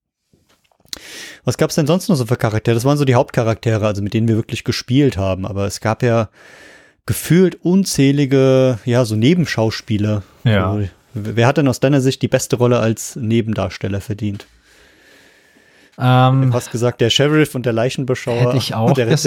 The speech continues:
Speaker 1: Rezeptionist, die die gleiche Person sind.
Speaker 2: Hätte ich auch gesagt, die drei,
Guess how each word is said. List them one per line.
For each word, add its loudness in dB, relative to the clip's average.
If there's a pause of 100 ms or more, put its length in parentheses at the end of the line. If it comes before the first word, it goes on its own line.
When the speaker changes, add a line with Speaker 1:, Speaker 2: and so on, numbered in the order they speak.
Speaker 1:
Rezeptionist, 2
die 0
die -2
gleiche 0
Person -2
sind. -4
Speaker 2:
Hätte 0
ich -2
auch 0
gesagt, -2
die 2
drei, 0